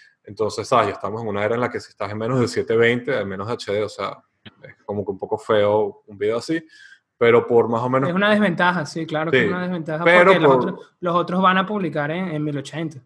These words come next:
Speaker 1: Sí, sí, pero bueno, esa es la parte gratis y si quieres, em, exportar, por ejemplo, en siete veinte, tienes que pagar diez dólares al mes.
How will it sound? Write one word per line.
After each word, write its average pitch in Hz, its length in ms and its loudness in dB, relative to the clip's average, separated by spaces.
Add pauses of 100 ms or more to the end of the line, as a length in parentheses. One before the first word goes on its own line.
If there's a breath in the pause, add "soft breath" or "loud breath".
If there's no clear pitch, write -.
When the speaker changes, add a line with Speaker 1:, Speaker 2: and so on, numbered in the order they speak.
(140)
Speaker 1:
Sí, 127 460 4
sí, - 160 -18 (200)
pero 110 200 -2
bueno, 107 360 2
esa 101 40 -12
es 101 240 -12
la 123 120 -6
parte 135 220 0
gratis 165 420 2 (280)
y 113 640 0
si - 160 -6
quieres, 113 340 0
em, 135 200 -6
exportar, 113 460 -2
por 120 120 -2
ejemplo, 113 180 -4
en 120 60 -6
siete 117 200 -4
veinte, 151 380 -2
tienes 110 260 -12
que 113 120 -10
pagar 101 320 0
diez 107 120 -8
dólares 110 360 -2
al 104 100 -8
mes. 135 180 -4